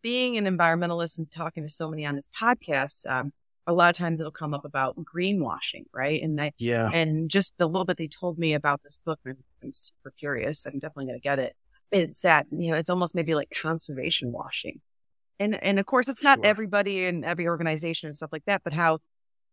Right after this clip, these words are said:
Speaker 1: it's, it just makes it so hard for the public because it's like, now you have to do your research. Is this real conservation or is this not good conservation? And it's,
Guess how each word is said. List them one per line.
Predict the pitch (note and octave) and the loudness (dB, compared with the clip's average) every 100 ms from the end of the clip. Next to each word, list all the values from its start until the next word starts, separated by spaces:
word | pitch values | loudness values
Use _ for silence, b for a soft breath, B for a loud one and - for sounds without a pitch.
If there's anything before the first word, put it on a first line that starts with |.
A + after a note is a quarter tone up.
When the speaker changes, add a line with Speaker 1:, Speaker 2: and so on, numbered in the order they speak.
| _ | _
Speaker 1:
it's, | G#3+ - - | 0 0 -8
it | G#3 - | -8 -4
just | D4 - | -4 0
makes | C4 B3+ | -2 -2
it | G3 | -8
so | - - A#3 G#3+ | -6 0 0 0
hard | - G3+ G3+ G#3 | 0 6 6 6
for | F3+ | -2
the | D#3+ | -10
public | - G#3 F3+ D#3 | -6 -4 -2 -4
because | D3 E3 E3 | -4 -8 -8
it's | D3+ | -2
like, | F3 | -2
now | F3+ F#3 | 4 6
you | G#3+ | 6
have | A3 | 4
to | G#3+ | 0
do | F3+ | -4
your | F#3 E3 | -2 -2
research. | F3 - E3+ - | -2 -2 -4 -4
Is | C#3+ | -6
this | E3 - | -8 -6
real | D#3 A3 B3 | 2 2 4
conservation | C4+ C4+ C4+ C4 C4 C4+ C4+ | 4 4 2 0 0 0 0
or | B3+ A#3 | 2 2
is | A3+ F#3+ | 0 -2
this | G#3+ G#3 - | -4 -4 -2
not | A3 A#3+ F3 | 4 6 4
good | E3 | -2
conservation? | D#3+ C#3+ C#3+ C#3+ - - G#2 D#3 - _ _ _ b | -4 -8 -8 -14 -14 -14 -14 -16 -20 _ _ _ b
And | G3+ F#3+ | -4 0
it's, | G3+ - - | 0 -2 -12